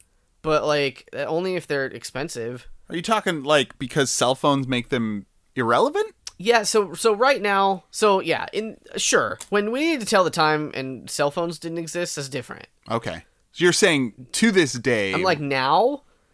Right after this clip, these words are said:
Speaker 1: You're just wearing a watch? And it's like, I, I guess.
Speaker 2: Well, Jimmy, you also don't really need to know what time it is too hard in your daily life.
Speaker 1: My, me personally?
Speaker 2: Yeah,
Speaker 1: Or
Speaker 2: you
Speaker 1: just in
Speaker 2: personally.
Speaker 1: general?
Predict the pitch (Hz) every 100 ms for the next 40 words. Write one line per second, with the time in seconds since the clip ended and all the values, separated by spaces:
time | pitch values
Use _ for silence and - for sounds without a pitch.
0 | _ _ _ _ _ 156 165 214 190 214
1 | 208 143 160 277 440 196 160 185 165 160
2 | 147 123 - - 117 135 202 180 - -
3 | - _ _ _ _ - - 311 320 392
4 | 262 277 330 269 - 180 208 190 175 190
5 | 185 160 156 170 147 - 127 117 123 135
6 | 123 107 - 139 139 104 98 87 - _
7 | _ _ _ _ _ _ _ - - 226
8 | 165 - 190 135 113 123 127 113 107 123
9 | 107 101 98 110 90 - - _ _ _
10 | _ _ _ _ 147 139 143 151 151 170
11 | 214 339 415 415 156 254 143 160 131 120
12 | 92 - 120